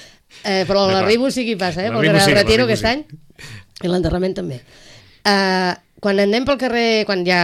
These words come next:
Speaker 1: la
Speaker 2: Pel
Speaker 1: gent ja ha
Speaker 2: carrer
Speaker 1: baixat,
Speaker 2: Jesús, sí.
Speaker 1: carrer Jesús, ens van deixant, o sigui, ens van agrupant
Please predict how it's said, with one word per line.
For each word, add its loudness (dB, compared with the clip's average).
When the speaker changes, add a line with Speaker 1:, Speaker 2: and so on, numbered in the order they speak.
Speaker 1:
la -12
Speaker 2:
Pel -10
Speaker 1:
gent -4
ja -2
ha 0
Speaker 2:
carrer 0
Speaker 1:
baixat, 4
Speaker 2:
Jesús, 0
sí. -6
Speaker 1:
carrer -2
Jesús, -4
ens -6
van -4
deixant, -6
o -16
sigui, -8
ens -10
van -2
agrupant -2